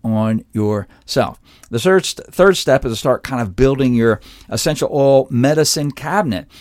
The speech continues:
if you will, and gradually start replacing some of those common household products with natural, healthy essential oil products,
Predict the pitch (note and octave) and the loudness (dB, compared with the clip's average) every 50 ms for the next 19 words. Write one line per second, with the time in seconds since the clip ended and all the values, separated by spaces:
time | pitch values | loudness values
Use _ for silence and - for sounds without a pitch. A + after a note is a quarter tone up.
0 | - _ _ - B2 A2 - - A#2 A2+ G#2 A2 G#2 G2 F#2+ G2 A2 A2 - A#2+ | -20 _ _ -4 -4 -4 -4 -4 -6 -6 -4 -4 -6 -6 -6 -6 -6 -6 -6 -8
1 | C3+ C#3+ D3+ E3 E3 F#3 F3 D3 - D#3 C3 G#2+ G#2+ A#2 A2+ A2 - - - D3 | -8 -8 -6 -4 -2 -2 -2 0 0 0 0 0 0 -2 -6 -6 -6 -4 -2 -2
2 | D#3 D#3 D#3+ D3+ - B2+ A2+ A#2 A2+ - - - - _ - - C#3+ C3+ B2+ A2+ | 0 0 -2 -2 -4 -4 -2 -2 -4 -6 -8 -16 -20 _ -8 -6 -2 0 0 0
3 | - - - - - C#3+ D3 C#3+ C3+ B2 A2 - - C3 D#3+ E3+ - - C3+ A#2+ | -2 -4 -8 -8 -6 -4 -2 -2 -2 -4 -6 -6 -4 -2 -2 -2 -2 -2 -4 -4
4 | A#2 G#2 - - - A2+ G2 G2+ G#2 A2 G#2+ - - A#2+ B2 A2+ A2+ A#2+ B2 C3 | -4 -6 -6 -4 -4 -4 -2 -2 -4 -4 -4 -6 -4 -2 -2 -2 -2 -2 -2 -2
5 | B2+ B2+ B2+ - - C#3+ B2+ A#2 G#2+ A#2 A#2+ A2+ G#2+ - - A2 G#2+ G#2+ - - | -2 -4 -6 -6 -6 -4 -4 -4 -4 -4 -2 -4 -4 -4 -6 -6 -6 -8 -10 -14
6 | - - - - B2 - C3 A#2 G#2+ - - F#2+ - A#2+ C#3 D3 C#3+ B2+ A2 - | -20 -16 -10 -8 -4 -2 0 -2 -2 -2 -4 -6 -6 -2 0 2 2 0 0 -2
7 | - A2+ G2+ - - G2+ - | -4 -6 -6 -8 -10 -16 -20